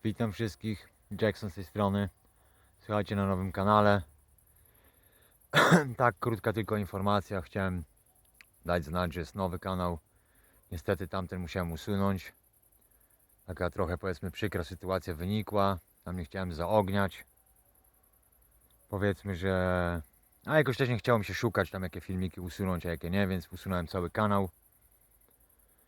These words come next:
Także jest nowy. Nazwa podobna, powiedzmy. Tam nie, nie, nieistotna może, ale, powiedzmy, podobna nazwa.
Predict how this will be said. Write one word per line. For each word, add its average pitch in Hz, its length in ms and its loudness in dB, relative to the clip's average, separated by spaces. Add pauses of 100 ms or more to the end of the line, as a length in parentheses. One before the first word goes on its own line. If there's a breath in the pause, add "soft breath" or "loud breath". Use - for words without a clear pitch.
(180)
Także 95 800 2 (880)
jest 87 220 -6
nowy. 110 440 4 (580)
Nazwa 165 460 6
podobna, 117 460 6
powiedzmy. 98 580 0 (880 soft breath)
Tam 98 140 -6
nie, 98 200 2
nie, 95 340 -2
nieistotna 101 720 2
może, 90 320 -2
ale, 90 280 0
powiedzmy, 87 420 -8
podobna 95 460 0
nazwa. 90 440 0